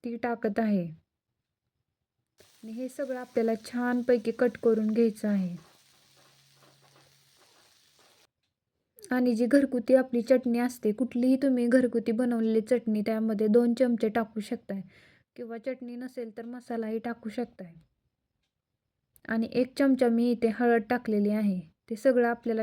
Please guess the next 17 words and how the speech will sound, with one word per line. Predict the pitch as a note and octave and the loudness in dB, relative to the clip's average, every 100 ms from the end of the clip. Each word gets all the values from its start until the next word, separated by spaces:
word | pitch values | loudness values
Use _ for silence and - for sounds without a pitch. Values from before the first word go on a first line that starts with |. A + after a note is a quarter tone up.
| G#3+ | -4
छानपैकी | - B3 A#3 B3+ A#3+ A#3 | -4 -4 0 2 2 0
परतून | A#3 A#3+ - A3 | 2 2 0 0
घ्यायचं | A3 A#3 G#3+ G#3 | 2 0 0 -2
आहे. | G3+ F#3 E3+ - _ _ _ _ _ _ _ _ _ _ _ _ _ _ _ _ - | 0 -2 -6 -16 _ _ _ _ _ _ _ _ _ _ _ _ _ _ _ _ 0
सगळं | B3 | 2
परतून | A#3+ C4 C4 B3 | 4 2 2 0
झाल्यानंतर | A#3+ C4 B3+ B3 B3 A#3+ | 0 0 0 0 -2 0
आपल्याला | A#3 A#3 A#3 A3+ | 0 0 0 0
त्यामध्ये | A3+ A#3+ B3+ B3+ A3 A3 | 0 0 2 2 2 4
एक | A#3+ A#3+ - | 2 2 2
चमचा | C4 A#3+ A#3 | 2 2 2
मीठ | A#3 B3 | 2 2
घालायचं | A#3+ B3 A3+ G3+ G3 G3+ | 2 2 2 0 0 0
आहे | G3+ G3 | 0 -2
आणि | G#3 G#3+ G#3+ A#3+ | -2 -2 0 2
ते | A#3 | 2
पण | A#3+ | 2